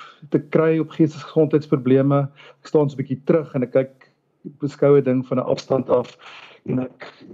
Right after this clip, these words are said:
ek kyk nie so vas net in die een spesifieke simptoom of probleem wat die persoon aan my rapporteer nie. Dit help my om,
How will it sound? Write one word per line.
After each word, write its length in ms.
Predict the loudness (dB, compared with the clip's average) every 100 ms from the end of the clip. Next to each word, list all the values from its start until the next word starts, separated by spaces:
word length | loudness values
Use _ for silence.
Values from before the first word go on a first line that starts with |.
| -12
ek 180 | -10 -4
kyk 180 | -2 -2
nie 80 | -2
so 120 | -4
vas 440 | -4 -2 -2 0
net 220 | -2 0
in 100 | 2
die 220 | 0 0 -2
een 200 | 0 -2
spesifieke 600 | -2 -4 -4 -2 0 -2
simptoom 540 | -2 -4 -2 2 4
of 120 | 4 0
probleem 400 | -4 0 2 2
wat 80 |
die 140 | -2 -8
persoon 260 | -6 0 0
aan 100 | 2
my 100 | 0
rapporteer 600 | 0 -4 -8 -2 -2 -2
nie. 180 | -8 -16 _ _ -12
Dit 340 | -2 0 2
help 320 | 2 0 0
my 260 | -2 -2 -4
om, 600 | -4 -2 -2 -2 -4 -8